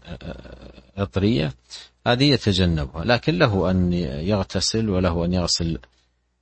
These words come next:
آه، رأسه، فإن هذا، آه، مأثور ثابت عن نبينا الكريم عليه الصلاة والسلام. وجاء في بعض روايات الحديث أن ال-، المسور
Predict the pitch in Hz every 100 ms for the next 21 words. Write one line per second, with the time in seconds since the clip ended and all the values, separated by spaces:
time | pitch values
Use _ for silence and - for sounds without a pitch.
0 | _ - 85 78 69 65 87 90 104 -
1 | 127 127 113 113 113 98 107 104 107 123
2 | - - - 95 92 92 80 82 80 87
3 | 90 92 101 95 - 107 127 113 92 104
4 | 107 95 - 87 85 98 123 - _ _
5 | _ _ _ _ _ 101 101 92 107 101
6 | 95 98 - 104 95 - 92 107 98 80
7 | 92 98 82 - 87 95 98 104 110 107
8 | 98 - 85 78 65 _ - - - _
9 | - _ _ _ _ - 110 117 175 170
10 | - 139 135 139 127 131 139 123 - 90
11 | 87 90 90 - _ _ _ _ _ _
12 | _ _ 127 147 143 143 - 123 107 104
13 | - 110 107 131 - 90 90